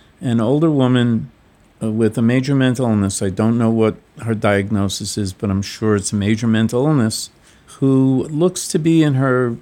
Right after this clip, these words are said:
early or mid seventies, and apparently, according to the voiceover, had been using a walker to get around for the last two or three years.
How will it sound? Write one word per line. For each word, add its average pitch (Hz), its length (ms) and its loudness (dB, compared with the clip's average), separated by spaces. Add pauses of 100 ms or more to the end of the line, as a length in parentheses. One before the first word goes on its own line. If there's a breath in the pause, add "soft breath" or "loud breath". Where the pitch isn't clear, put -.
(160)
early 135 400 0
or 123 60 0
mid 113 240 0
seventies, 135 800 -2
and 117 560 0 (300 soft breath)
apparently, 127 600 0
according 120 520 0
to - 140 -2
the 107 100 0
voiceover, 110 720 0
had 107 160 -6
been 107 160 0
using 117 320 0
a 101 80 -2
walker 120 600 -4 (680 soft breath)
to 127 100 -6
get 117 200 2
around 123 640 2 (200)
for 117 440 2
the 117 300 -2
last 120 500 -2
two 131 160 -2
or 117 80 2
three 117 320 -2
years. 107 560 0